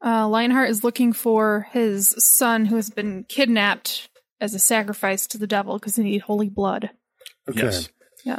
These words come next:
Speaker 2: So explain this to me. So there's, like, a ritual chamber
Speaker 1: Right.
Speaker 2: and you have, like, the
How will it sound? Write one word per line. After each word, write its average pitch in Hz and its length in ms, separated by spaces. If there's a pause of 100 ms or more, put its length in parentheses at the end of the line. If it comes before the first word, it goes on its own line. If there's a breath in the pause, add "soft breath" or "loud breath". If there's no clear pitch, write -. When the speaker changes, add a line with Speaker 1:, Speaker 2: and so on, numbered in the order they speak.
Speaker 2:
So 165 320
explain 185 500
this 156 160
to 147 160
me. 113 100
So 143 160
there's, 131 160
like, 127 200
a - 20
ritual 151 380
chamber 123 840
Speaker 1:
Right. 110 100
Speaker 2:
and 120 100
you 123 80
have, 123 360
like, 127 260
the 131 120